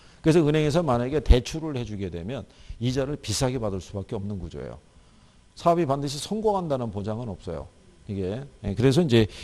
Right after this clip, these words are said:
그런 부분에 대한 단점은 있다라고 보시면 되겠고요. 그다음에 이제 프로젝트 금융회사의 과세 문제라고 돼 있잖아요. 그 밑에 가시면은. 예, 여기는 그냥 일정한 요건을 갖춘 프로젝트 회사 있죠.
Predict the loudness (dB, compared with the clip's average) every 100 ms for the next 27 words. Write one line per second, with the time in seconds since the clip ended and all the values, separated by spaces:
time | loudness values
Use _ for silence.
0 | -2 8 8 8 6 2 2 2 2 0
1 | 2 2 2 0 0 -2 -2 0 2 2
2 | 0 -2 -2 -2 -2 -2 -2 -2 -2 -6
3 | -20 -20 -20 -20 -16 -16 2 8 10 10
4 | 8 8 8 8 8 8 8 4 2 4
5 | 6 6 6 4 4 6 6 6 2 4
6 | 4 6 4 4 2 -2 -4 0 2 0
7 | -2 -4 -6 -12 -20 -20 -20 -20 -20 _
8 | _ -20 -20 -16 -14 -14 -16 0 4 6
9 | 8 8 6 2 0 -2 -4 -8 -12 0
10 | 4 6 6 4 2 0 2 2 2 6
11 | 6 8 8 8 8 6 6 6 8 6
12 | 6 2 4 6 6 6 6 8 6 4
13 | 4 2